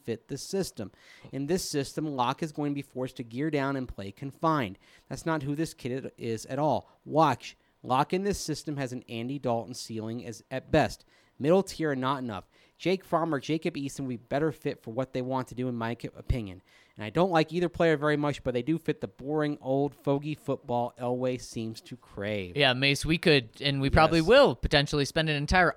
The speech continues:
Speaker 2: off season talking about this. But Sunny Rain, no, I'm not, I'm not gonna disagree with you at all because you have to play to your quarterback's strengths.
Speaker 1: All your players' strengths. How many times we talk about Noah Fant?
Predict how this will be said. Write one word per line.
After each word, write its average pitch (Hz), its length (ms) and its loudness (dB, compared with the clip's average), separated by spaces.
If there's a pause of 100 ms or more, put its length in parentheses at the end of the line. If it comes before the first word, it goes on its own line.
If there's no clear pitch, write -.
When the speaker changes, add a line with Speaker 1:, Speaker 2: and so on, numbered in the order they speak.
Speaker 2:
off 139 280 6
season 110 500 -4 (320)
talking 139 400 2
about 117 280 4
this. 120 180 0
But 131 220 0
Sunny 156 280 2
Rain, 139 440 0
no, 151 560 4 (120)
I'm 131 120 -4
not, 139 80 2
I'm 139 80 0
not 147 160 2
gonna 143 180 2
disagree 143 460 0
with 147 200 -2
you 127 120 -2
at 127 80 2
all 143 200 8
because 117 420 -2
you 139 140 -2 (260)
have 175 280 2 (520)
to 196 120 6
play 135 600 4 (320)
to 156 100 -2
your 135 180 2
quarterback's 120 960 0 (120)
strengths. - 720 -6
Speaker 1:
All 220 180 12
your 269 140 10
players' 160 380 6
strengths. 139 340 2
How 180 120 4
many 233 180 8
times 202 300 4
we 190 60 4
talk 180 260 4
about 175 180 2
Noah 165 220 6
Fant? 190 340 4